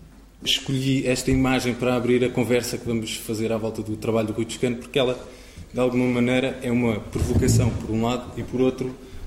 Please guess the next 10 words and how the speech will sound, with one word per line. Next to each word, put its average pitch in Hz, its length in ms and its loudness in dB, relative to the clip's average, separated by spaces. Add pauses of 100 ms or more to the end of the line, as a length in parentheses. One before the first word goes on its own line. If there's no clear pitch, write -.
(160)
eh, 123 300 2
eu 127 160 4
acho 123 180 0
que 135 80 -2
ela 127 120 2
sintetiza 127 600 0
aquilo - 240 0
que - 80 -10
tem 123 140 -2
sido, 113 420 -2